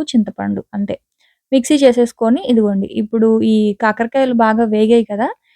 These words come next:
ఈ మాత్రం వేగితే చాలండి. ఎందుకంటే దాని మీద పొట్టు కూడా తీసేసాం కదా, చేదు కూడా అంత ఎక్కువ ఉండదు, చాలా తక్కువ ఉంటదన్నమాట. అంటే కాకరకాయ అంటే ఖచ్చితంగా చేదు లేకుండా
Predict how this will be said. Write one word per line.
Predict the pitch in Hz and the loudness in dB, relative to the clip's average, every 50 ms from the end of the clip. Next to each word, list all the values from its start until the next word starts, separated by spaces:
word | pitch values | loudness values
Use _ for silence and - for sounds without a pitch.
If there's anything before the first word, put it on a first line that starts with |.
| _ _ _ - | _ _ _ -4
ఈ | 269 277 | 0 2
మాత్రం | 269 269 262 254 254 269 262 254 233 | 4 4 4 4 2 2 2 4 4
వేగితే | 233 233 240 240 240 294 302 285 | 4 4 2 2 0 -2 -2 -2
చాలండి. | - 269 233 233 240 247 240 226 214 202 208 208 | -2 -2 0 2 2 4 4 2 2 0 0 0
ఎందుకంటే | 214 214 214 226 - 269 269 269 294 | 0 0 0 0 -2 -2 -2 0 0
దాని | 277 262 247 240 233 | 2 2 2 4 4
మీద | 233 233 247 240 | 4 2 0 0
పొట్టు | - 233 226 - - 254 | -2 -2 -2 -2 -4 -6
కూడా | 254 262 269 262 | -4 -2 0 0
తీసేసాం | 254 240 233 - 240 233 - 233 214 208 | 0 0 -2 -2 -4 -4 -4 -2 -4 -4
కదా, | 202 202 208 254 381 - _ _ _ _ _ _ _ - | -4 -4 -4 -4 -4 -4 _ _ _ _ _ _ _ -4
చేదు | - 269 254 262 269 262 | 2 4 6 6 6 4
కూడా | 269 285 294 311 311 | 2 -2 -2 0 2
అంత | 269 247 240 240 | 2 0 0 -2
ఎక్కువ | 220 _ _ - - 277 262 | -6 _ _ -6 -2 2 2
ఉండదు, | 254 233 220 196 202 247 330 381 - _ _ _ _ - - | 4 4 2 2 0 0 -2 -2 -4 _ _ _ _ -18 -12
చాలా | - 240 240 254 277 294 320 339 359 | -6 -2 0 2 4 4 4 4 4
తక్కువ | 349 330 285 - _ - 294 285 285 | 2 0 -2 -2 _ -4 0 2 4
ఉంటదన్నమాట. | 269 262 247 262 233 220 208 202 202 202 202 196 240 311 466 539 _ _ _ _ _ _ _ _ - | 4 4 4 4 2 2 2 0 0 -2 -2 -2 -2 -2 -4 -6 _ _ _ _ _ _ _ _ -8
అంటే | 208 202 254 254 | -4 -4 -4 -2
కాకరకాయ | - 240 214 214 - 240 233 262 285 285 | -2 -2 -2 0 0 -2 0 2 4 4
అంటే | 277 277 277 302 294 | 4 4 4 2 2
ఖచ్చితంగా | - 247 226 214 - 226 254 247 254 277 285 | 0 0 -2 -2 -2 -2 2 4 4 4 2
చేదు | 285 - 269 254 254 254 262 | 2 4 4 4 6 4 4
లేకుండా | 254 247 247 240 - 254 254 240 269 | 2 0 0 -2 0 0 2 2 2